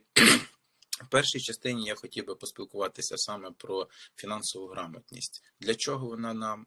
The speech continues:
і, дійсно, який вплив вона має на життя кожної людини. А в другій частині я розповім про саме, е, варіант заробітку. Отже, якщо ми подивимося на життя будь-якої людини з точки зору часу, то його можна поділити на три основних періоди.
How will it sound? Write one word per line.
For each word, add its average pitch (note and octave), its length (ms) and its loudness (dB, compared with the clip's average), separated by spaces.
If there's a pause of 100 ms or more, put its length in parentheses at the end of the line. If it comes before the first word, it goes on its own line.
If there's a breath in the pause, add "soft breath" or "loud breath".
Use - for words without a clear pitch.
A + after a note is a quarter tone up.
(140)
і, F#2+ 400 -6 (360)
дійсно, F#2 460 -8
який B2+ 440 -6
вплив A#2+ 320 -6
вона F2+ 200 -12
має G2 380 -6 (140)
на F2 140 -10
життя F2 400 -8 (280)
кожної E2+ 400 -6
людини. E2 320 -12 (680 loud breath)
А G#2 140 4
в G#2 60 -2
другій D#3+ 260 -2
частині C3+ 420 -4
я F#2+ 80 -8
розповім G2+ 480 -8 (220)
про F#2+ 300 -4
саме, F#2 460 -6 (100)
е, F2 200 -6 (380)
варіант G#2 540 -4
заробітку. - 580 -10 (240)
Отже, A2+ 280 2 (200)
якщо C3+ 240 -2
ми D#3+ 120 -4
подивимося C3 680 -2
на A2 120 -2
життя A2 260 -4
будь-якої A2 680 -8
людини G#2 300 -6
з - 60 -8
точки - 340 -8
зору G#2 220 -6
часу, A#2 460 -2 (100)
то A2 100 -6
його C#3+ 180 -6
можна B2+ 240 -4
поділити A#2+ 500 -4
на F#2+ 100 -6
три B2 200 -4
основних - 580 -12
періоди. - 440 -2